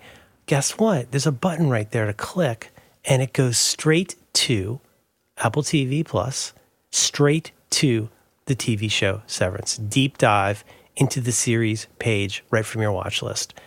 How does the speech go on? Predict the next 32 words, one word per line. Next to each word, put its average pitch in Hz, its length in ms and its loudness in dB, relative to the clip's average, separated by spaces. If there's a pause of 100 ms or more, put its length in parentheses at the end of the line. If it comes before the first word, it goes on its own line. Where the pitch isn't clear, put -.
(580)
So, 185 220 4
like, 190 160 2
right, 190 260 2
and, 180 220 6
and 170 100 6
here's 208 160 4
the 190 60 0
beauty 240 180 4
part, 104 240 -2
too, 196 160 2
two 180 160 2
more 156 140 4
cool 147 180 -2
things, 180 280 4
'cause 131 120 -2
it's 135 160 0
always 123 200 2
two 131 180 0
watch 151 240 0
lists 117 180 -2
with 110 160 -6
me. 117 180 -4 (520)
Your 269 100 6
watch 302 320 4
list 269 220 4
can 233 100 2
have 214 160 4
whatever 190 240 4
you 180 140 4
want 160 240 2
in 104 100 0
it. 98 160 -4